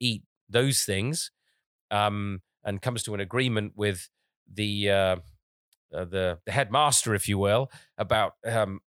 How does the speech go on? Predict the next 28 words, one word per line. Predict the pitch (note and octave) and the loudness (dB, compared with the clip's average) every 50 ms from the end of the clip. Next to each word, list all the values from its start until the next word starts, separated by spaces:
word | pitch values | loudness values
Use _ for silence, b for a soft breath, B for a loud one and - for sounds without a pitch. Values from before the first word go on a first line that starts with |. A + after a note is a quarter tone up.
| _ - | _ -6
<clears throat> | C#3 C3 B2+ B2 - - | -6 -4 -4 -6 -8 -10
his | G#2 E2+ C3+ A#2+ - | -6 -4 -2 0 0
stance | - - - C#3 A#2 G2 G2 C3 D3+ C#3 - - | 0 0 2 2 2 4 2 2 0 -2 -6 -4
and, | A2+ G2+ G2 F#2+ - | -4 -6 -8 -8 -8
and | - G2 F#2+ F#2+ F#2 | -8 -8 -6 -4 -2
lays | F#2 F2+ A2+ G#2+ F#2+ | -2 -2 -2 -2 -4
down | - G#2+ G2+ G#2 | -4 -2 -2 -2
this | G2+ G#2 - - | -2 -4 -6 -6
test. | - F#2+ G2 G#2 - G#2+ | -4 -2 -4 -2 -4 -4
"Look, | G2 G2+ | -4 -2
why | G#2 | -2
don't | G#2+ G#2 | -4 -4
you | F2 G#2+ - | -6 -10 -10
come | - G#2+ G2+ F#2+ | -8 -6 -4 -2
back | G2 F#2+ F#2+ - | -4 -4 -4 -6
and | G#2 F#2+ | -8 -8
see | - G#2 F#2+ F2 | -8 -6 -6 -4
how | F#2+ G2+ | -4 -4
we're | G2 F2+ G2 | -2 -4 -4
doing | F#2 G2+ G2 F#2+ F#2+ F#2 | -6 -4 -4 -4 -4 -2
after | F#2 F#2 F#2 F2+ - - F#2 | -2 -2 -4 -4 -6 -10 -8
a | F#2 | -4
while | F2+ G#2 G#2 G2+ F#2+ F#2 F2+ | 0 0 2 2 2 2 2
on | F#2 F#2 | 0 0
our | F#2 G2 B2 C#3+ D3 C3+ | 0 0 0 0 0 0
diet | A2+ G2 E2+ E2 E2+ G2 G2+ - - - _ b b b b b b b b b b - | 0 0 2 2 2 2 0 -2 -6 -16 _ b b b b b b b b b b -4
and, | G2+ G2+ G#2 G#2 G#2 F#2 G#2 | -2 -2 -2 -2 -2 -2 0
uh, | G#2+ G#2 | 2 2